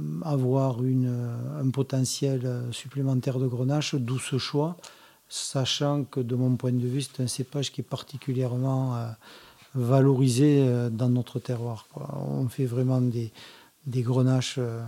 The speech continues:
qui sont tout à fait remarquables par leur, euh, élégance, raffinement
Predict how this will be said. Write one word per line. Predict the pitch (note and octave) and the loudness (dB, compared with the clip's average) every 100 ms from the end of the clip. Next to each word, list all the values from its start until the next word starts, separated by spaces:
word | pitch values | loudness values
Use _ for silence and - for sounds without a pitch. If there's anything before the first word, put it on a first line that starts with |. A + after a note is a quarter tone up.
| A#2 _ - - _ - | -12 _ -20 -20 _ -12
qui | - | -6
sont | B2+ - C3 B2 - | -4 -2 0 0 -4
tout | C#3+ B2+ | -8 -4
à | B2+ | -4
fait | - C3 | -2 0
remarquables | B2 C3 B2+ - - C3 B2+ C3 | 2 2 2 -4 -2 0 2 0
par | B2 C3 B2 A#2+ | -2 -4 -6 -6
leur, | A#2+ A#2+ A#2+ | -6 -8 -8
euh, | A2+ - - - _ _ _ | -10 -14 -20 -20 _ _ _
élégance, | C3+ B2 B2 A#2 C3 C3 - C3 | 0 2 2 2 0 0 -2 -4
raffinement | A#2+ A2+ - C3 B2+ B2+ B2+ C3 C3 | -6 -6 -4 -2 0 -2 -2 -4 -4